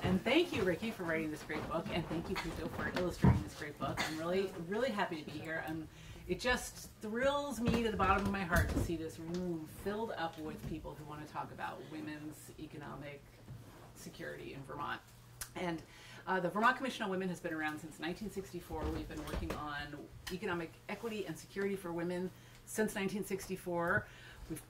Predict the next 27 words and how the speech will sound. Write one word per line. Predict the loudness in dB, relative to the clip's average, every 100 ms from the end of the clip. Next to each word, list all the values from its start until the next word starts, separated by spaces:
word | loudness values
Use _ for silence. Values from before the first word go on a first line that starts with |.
| -16 -12 6
got | 8 8
a |
little | 8 6
ways | 8 8 6
to | 4
go. | 6 8 8 6
We're | 4 0
still | -4 -2 0 2
working | 2 2 2
on | 4 4
it. | 2 0 -8 -10 2
Um, | 6 6 6 2 -2 -6 -8 -2
and | 2 4
I | 4 4
just, | 2 -2 2
I, | 2 4
I | 0
just | 0 -2
have | -2
to | 0
say | 2 4
that | 4 2
in | 2 2
this | 0 -4 -4
room, | 0 0 2 0 -2 -2 -2 -4
we | -4 -8 -4
have | 0 2 2 0 -2